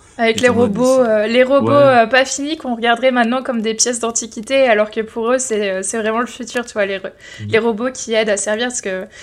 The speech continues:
Speaker 1: les années, euh, les années quarante, c'est aussi, euh, le début des,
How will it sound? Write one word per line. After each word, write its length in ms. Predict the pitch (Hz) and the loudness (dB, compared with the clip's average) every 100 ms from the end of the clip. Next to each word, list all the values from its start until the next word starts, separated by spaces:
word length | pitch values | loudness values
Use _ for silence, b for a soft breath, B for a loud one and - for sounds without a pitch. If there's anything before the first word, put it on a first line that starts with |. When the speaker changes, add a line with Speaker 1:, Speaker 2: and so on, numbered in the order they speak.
| B - | B -2
Speaker 1:
les 240 | 220 220 | 2 2
années, 300 | 220 214 208 | 2 0 -2
euh, 320 | 196 190 190 208 B B B - | -2 -2 -4 -8 B B B -4
les 200 | 214 208 | 0 0
années 180 | 220 214 | 0 -2
quarante, 300 | 226 226 240 | -4 -2 -2
c'est 160 | - 208 | -2 0
aussi, 320 | 202 226 226 | 0 -2 -6
euh, 200 | 208 202 | -4 -4
le 140 | 208 | -4
début 380 | 202 226 208 240 | -2 -2 -4 -6
des, 260 | 220 202 | -2 -2